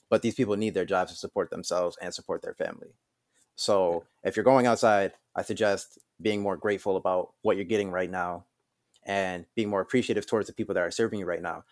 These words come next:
not getting an attitude or being stubborn about the stuff or, "Hey, why isn't this made like this?" Or, "Oh, you guys ran out of this. Why are you guys running out of this?"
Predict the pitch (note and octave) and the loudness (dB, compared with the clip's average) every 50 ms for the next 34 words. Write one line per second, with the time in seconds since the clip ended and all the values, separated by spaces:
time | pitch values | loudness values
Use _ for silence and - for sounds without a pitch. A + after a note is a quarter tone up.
0 | _ _ F#2+ G#2+ G#2+ F#2+ F2+ A2 G#2+ G2+ F#2+ E2+ F2+ G#2+ A#2+ A#2 A2 - - G#2 | _ _ -2 -2 -2 0 -2 -4 -4 -4 -4 -2 2 2 2 2 2 -2 -2 -4
1 | F#2+ F#2 F2 - - G#2 F#2+ G#2 G2+ G2 F#2+ - - A2 G#2+ F#2 F#2+ F#2 F2+ F2 | -4 -4 -4 -4 -4 -4 -2 -2 -6 -4 -6 -4 0 0 0 0 0 -4 -4 -6
2 | - F2+ E2 - - - - F2+ F2 - - F2+ F2 E2+ E2 - - - _ _ | -6 -6 -6 -6 -8 -4 -4 -4 -2 -2 -4 -4 -4 -4 -6 -8 -18 -20 _ _
3 | - A2+ G2 F#2+ A2 A2+ A2 F#2+ G#2 F#2+ A#2 G2+ - G2+ F#2 F2 F2+ E2+ - E2 | 2 2 4 6 4 4 4 2 0 -2 -2 -2 -2 -4 -4 -4 -4 -6 -8 -8
4 | - F2 F2+ E2+ E2+ E2 _ _ _ _ _ _ G#2 A2 A2 A2+ A2+ A2+ A2 F#2+ | -4 -2 -2 -2 -2 -4 _ _ _ _ _ _ 0 0 2 2 2 2 2 0
5 | G#2+ G#2+ G#2+ G#2 F2 F2+ G2 B2 A#2+ - G2+ G#2 G#2 G#2+ F#2+ G#2+ G2 G2+ G2+ G2+ | -2 -2 -2 -4 -4 0 0 0 0 2 0 0 2 2 0 0 0 0 -4 -4
6 | F#2+ F2+ F2 F2+ A2+ B2 F#2+ F#2 - - | -4 -6 -2 0 0 0 0 -2 -6 -12